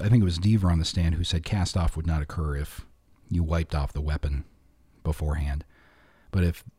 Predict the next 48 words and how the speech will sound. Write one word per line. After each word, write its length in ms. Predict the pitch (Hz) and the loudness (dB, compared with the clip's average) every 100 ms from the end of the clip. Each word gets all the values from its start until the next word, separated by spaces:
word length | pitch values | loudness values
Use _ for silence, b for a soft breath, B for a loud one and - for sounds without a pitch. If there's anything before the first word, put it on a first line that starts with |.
| _ _ - | _ _ -4
if 120 | 101 | 2
this 180 | 135 - | 2 2
was 160 | 98 | 2
Michael 300 | 107 104 87 | 2 0 0
Peterson 520 | - 160 135 107 92 | 0 2 4 2 2
doing 240 | 78 71 69 | 0 0 -2
this, 240 | 78 - | -4 -4
which 280 | 90 - - - | -6 -6 -10 -4
it 100 | 90 | -2
almost 300 | 85 78 80 | 0 0 -2
has 280 | 107 92 - | 0 -2 -2
to 60 | 76 | -6
be, 340 | 67 69 87 - _ _ | -6 -6 -8 -12 _ _
or 140 | 87 | -2
an 80 | 80 | 0
owl, 340 | 80 73 78 - b b b | 2 0 -4 -8 b b b
if 160 | - - | -6 -4
it's 140 | 90 | -2
a 60 | 80 | -2
homicide, 560 | 87 85 85 69 73 - b b b b b _ | 0 0 -2 -4 -6 -8 b b b b b _
then 240 | 92 101 95 | -2 2 2
it's 180 | 92 87 | 2 0
a 60 | |
rage 460 | 87 95 82 78 - | 0 0 0 -2 -4
thing. 360 | 80 71 76 - _ _ _ _ _ _ - | -4 -2 -4 -6 _ _ _ _ _ _ -2
You 100 | 90 | 0
know, 40 | |
it's 140 | 80 85 | 0 -2
a 40 | |
spur 360 | - - 104 90 | -6 -4 -2 0
of 60 | |
the 40 | 78 | 2
moment 340 | 85 80 67 | 2 2 0
thing. 320 | 76 71 78 - | -4 -4 -4 -6
It's 100 | - | -12
probably 260 | - 104 92 | -4 0 2
not 160 | 85 78 | 0 -2
planned 320 | 85 82 73 | -2 -2 -2
out. 280 | 71 71 - _ _ _ _ _ _ _ _ | -2 -6 -10 _ _ _ _ _ _ _ _
And 460 | 90 85 78 76 80 _ _ _ _ _ _ _ _ _ - | 0 2 0 -2 -6 _ _ _ _ _ _ _ _ _ -6
you're 160 | 85 | -2
gonna 120 | 87 82 | 0 2
wipe 300 | 87 90 87 | 0 0 0
it 60 | |
off 280 | 82 85 - | 0 0 -2
every 200 | 87 82 | -4 -4
single 260 | - 80 76 | -4 -4 -4
time. 320 | 85 82 | -4 -4